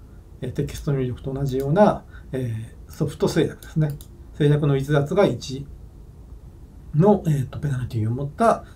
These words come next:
線形制約を定義できます。で、次に、えー、加減制約です。加減制約は、えーと、テキスト入力だとこんな風に三本の制約になるんですけど、えー、Pythonでやる場合は、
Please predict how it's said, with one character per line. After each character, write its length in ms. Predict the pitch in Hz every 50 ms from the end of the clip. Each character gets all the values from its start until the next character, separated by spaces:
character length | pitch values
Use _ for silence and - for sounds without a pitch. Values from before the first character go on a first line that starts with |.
| -
線 200 | - - 135 135
形 140 | 135 139 127
制 180 | - - 139 120
約 240 | 117 120 - - 214
を 60 | 196
定 140 | - - 131
義 80 | 107 107
で 180 | 104 - -
き 100 | - -
ま 160 | - - - -
す。 140 | - - - - - - - - - - - - - - - - - - - - - - - - - - - - - - - - - - - - -
で、 80 | - 160
次 380 | 147 - 190 190 190 240 240 214
に、 280 | 190 190 175 165 165 -
え 60 | 151
ー、 80 | 143 143
加 180 | 143 151 160
減 240 | 160 214 226 247 233
制 240 | 208 - 214 208 165
約 240 | - - - - -
で 100 | - -
す。 240 | - - - - - - - - - - - - - - - - - - -
加 140 | 160 160
減 200 | 165 202 208 214
制 220 | 208 - 208 202 196
約 280 | 180 143 139 147 143
は、 340 | 143 156 165 175 165 165 - - - - -
え 40 | 143
ー 140 | 123 120
と、 140 | - - -
テ 160 | - - 165
キ 100 | - 208
ス 80 | 202 -
ト 80 | - 196
入 60 | 202
力 140 | 175 123 107
だ 80 | 123 -
と 100 | - 143
こ 100 | 131 127
ん 40 |
な 80 | 120 113
風 120 | 107 131
に 120 | 117 113 - - -
三 320 | - - - 165 160 147
本 140 | 135 120 113
の 60 | 110
制 140 | - - 117
約 180 | 110 107 - -
に 120 | 113 110
な 120 | 110 107
る 60 | 104 101
ん 60 | 104
で 80 | -
す 100 | - -
け 60 | - 190
ど、 240 | 185 208 190 - - - - - - - - - - - -
え 160 | 165 151 147
ー、 40 | 143
Python 400 | 147 196 196 185 - 156 143 135
で 60 | 123
や 80 | 123 120
る 100 | 123 113
場 140 | 123 123
合 60 | 120 123 131
は、 300 | 170 190 185 - -